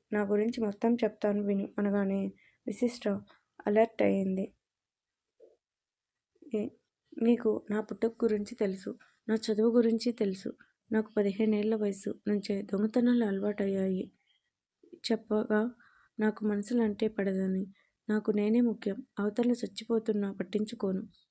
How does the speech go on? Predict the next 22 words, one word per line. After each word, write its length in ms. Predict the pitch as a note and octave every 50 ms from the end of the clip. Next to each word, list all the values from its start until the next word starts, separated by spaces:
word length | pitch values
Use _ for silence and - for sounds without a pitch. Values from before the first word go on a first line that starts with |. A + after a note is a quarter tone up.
| _ _ _ _
అంతలా 380 | G#3 G#3 A3 G#3+ A#3+ A3 A3+ A3
ద్వేషం 420 | G#3 G3+ G3+ G3+ G#3 - A#3+ A#3
పెంచారు 580 | A3+ A3 G#3 G3+ G3 - G3+ G3 F#3+ G3 G3 - - _ _ _ _ _ G#3
మా 120 | G#3 G#3
ఇంట్లో 320 | G3+ G3 F#3+ G3 A3+ A3
వాళ్ళు. 380 | G#3+ G#3 G3 F#3+ F#3+ F#3 - - - _ _ _ _ _ _ _ _ _ - -
పెద్ద 360 | G#3+ G3 F#3+ G3 A3 A3+ A#3+ C4 - _ _ _ _ _
ఏ 80 | A3+ A3
కొద్దీ 400 | G#3+ - G#3 F#3+ F#3+ G3+ G3 G3+
స్మగ్లింగ్, 540 | G3 - G#3+ G3+ G3 F#3+ G3+ A3 A3+ A#3 B3 - _ -
అది 120 | G3+ G#3+
కూడా 280 | G#3+ - B3 A#3 A3+ A3
కేవలం, 520 | A3 - G3+ G3+ G3 G3+ G3+ G3+ G3 - - _ _ _ _ _ _ _ _ _ _ _ _ -
ఉమ్, 240 | A3 G#3+ G3+ - - -
డైమండ్స్ 520 | G3 G3+ G3+ G#3 G#3+ A3+ B3 B3 A#3+ - -
మాత్రమే. 520 | G#3 G3+ G3 - G3 F#3+ G3 F#3+ - - - _ _ _ _ _ _ _ _ _ -
ఒకరోజు 540 | G#3+ - A3 G#3+ G#3 G#3+ G#3+ - A3 G3+ - - - _ _ -
ఏదో 460 | G#3 G#3 A3 A3 A#3+ A#3+ A3+ A3 - - _ _ _ _ _ _ _ _ _ _ _ _ _ _ _ _ _ _ _ _ _ _ _ - _ -
డీలింగ్ 540 | - G3+ F#3 A3 A3+ A#3 A3 A#3+ A#3 A3 - - - _ _ _ _ _ _ _ _ _ _ _ _ _ _ _ _ - - -
కోసం 380 | - A3 G#3+ - A3+ G#3+ G#3
వెళ్తే 360 | G3 G3 G3 F#3+ F#3+ G#3 G3+
త్రినాథ్ 460 | G#3+ G3+ - G3 G#3 G#3 A3 A#3+ A3+